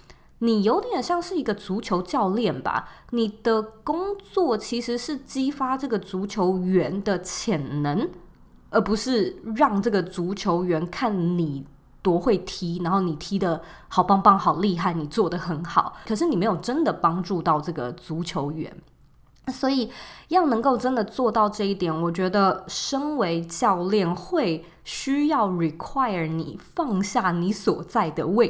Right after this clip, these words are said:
置，然后走到客户的位置。这是我看这本书，还有近期我自己在做 coaching 的时候，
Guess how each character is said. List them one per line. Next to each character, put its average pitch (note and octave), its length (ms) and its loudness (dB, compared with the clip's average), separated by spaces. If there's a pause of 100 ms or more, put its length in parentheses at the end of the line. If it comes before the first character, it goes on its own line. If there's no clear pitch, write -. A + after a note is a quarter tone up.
置， - 340 -8 (380)
然 F#3+ 160 4
后 A#3+ 140 4
走 E3+ 300 -2
到 G#3+ 240 4
客 F#3+ 380 2
户 F3+ 420 -2
的 A#2 180 -2
位 F#3 440 2 (100)
置。 - 300 -6 (440)
这 D#4 120 -2
是 D#4 200 0
我 D#3+ 260 -2
看 A3 300 -2
这 A3 100 -2
本 E3+ 200 -2
书， G3 380 0
还 G3 140 -2
有 F3+ 160 2
近 G3 300 -2
期 E3 360 -2
我 D#3+ 200 0
自 F4+ 200 -2
己 F3 140 -4
在 F3+ 100 -2
做 F#3 280 0
coaching G3 480 -2
的 E3 100 -2
时 E3 180 -4
候， F3 420 0